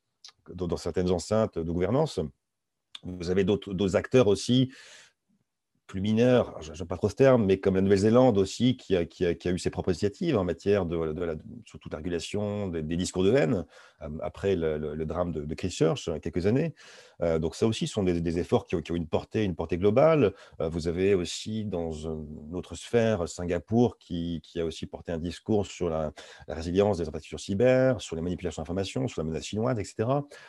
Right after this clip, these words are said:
Donc voilà, euh, il y a, ça, ça, on, on en revient toujours à cette dimension de, de,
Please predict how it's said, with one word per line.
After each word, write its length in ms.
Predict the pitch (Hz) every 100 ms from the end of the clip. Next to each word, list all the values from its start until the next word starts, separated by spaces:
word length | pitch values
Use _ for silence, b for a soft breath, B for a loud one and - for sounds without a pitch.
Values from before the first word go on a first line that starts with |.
| B 92
Donc 180 | 113
voilà, 200 | 120 117
euh, 280 | 104 113 110
il 60 | 120
y 80 | 117
a, 140 | 101
ça, 180 | - 127
ça, 140 | -
on, 240 | 117 110 113
on 160 | 113 117
en 60 |
revient 180 | 110 127
toujours 260 | 113 131 117
à 60 |
cette 240 | - 107 101
dimension 680 | 92 101 98 - 123 123 117
de, 180 | 101
de, 320 | 87 92 90